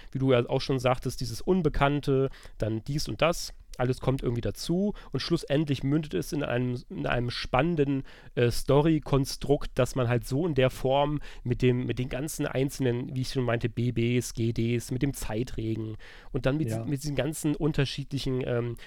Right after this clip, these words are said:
Speaker 1: mit dem, mit dem, ähm, mit dem gestrandeten Tod, sag ich mal jetzt so, ne? Ähm, mit diesen ganzen ja, Teilaspekten, die dann wieder zusammenlaufen halt. Also da sind so viele coole Elemente drinne,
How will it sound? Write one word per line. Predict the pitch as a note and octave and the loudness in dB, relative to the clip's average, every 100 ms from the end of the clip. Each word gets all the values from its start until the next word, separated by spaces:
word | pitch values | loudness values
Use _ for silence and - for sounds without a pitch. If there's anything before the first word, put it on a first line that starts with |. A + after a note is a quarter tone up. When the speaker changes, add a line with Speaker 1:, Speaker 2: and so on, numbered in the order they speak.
| - | -4
Speaker 1:
mit | C3+ C3 | 0 2
dem, | C#3 - | 2 2
mit | B2+ | 0
dem, | B2+ B2 B2+ | 2 2 0
ähm, | A#2+ A#2 A#2 - - - - - - - | -4 -4 -6 -10 -14 -18 -20 -20 -8 0
mit | B2+ | 2
dem | B2+ | 4
gestrandeten | B2 - A2+ C#3+ C3+ B2+ | 2 0 2 2 2 0
Tod, | C#3+ C#3+ C#3+ | 2 2 4
sag | B2 | 4
ich | B2 B2 | 2 2
mal | A2+ | 0
jetzt | A#2 - - | 0 -2 -6
so, | A#2 A2 | -4 -2
ne? | A2+ D#3+ - - - - - | -4 -6 -10 -14 -18 -14 -2
Ähm, | A#2+ A#2 A#2+ - | 0 0 -6 -8
mit | C#3 B2 | -6 -4
diesen | B2 B2+ | -2 0
ganzen | A2+ A#2+ - A2 A2 A2 - - - - - - - | -2 -2 -4 -4 -4 -8 -12 -20 -20 -20 -20 -20 -14
ja, | A2+ A2 | -8 -2
Teilaspekten, | - B2+ C#3 B2+ - A#2+ - B2 | 4 6 6 2 0 -2 -2 -2
die | |
dann | A#2+ A#2+ | 2 4
wieder | C3+ B2+ | 4 4
zusammenlaufen | - A#2 B2+ D3 A#2+ A#2+ A#2+ A#2+ | 2 4 4 4 4 4 2 -2
halt. | A2 A2 G#2+ | 0 0 -2
Also | C#3+ A#2 | -4 -4
da | A#2 A#2+ | 0 0
sind | C3 C#3+ | 0 -2
so | B2+ G#3+ | -2 -4
viele | - - F3+ E3 | -4 -4 -2 -2
coole | - E3 E3 | 2 4 4
Elemente | D3+ B2+ B2+ D#3 C3 | 4 4 4 2 0
drinne, | A2 A2 A2 | -2 -2 -2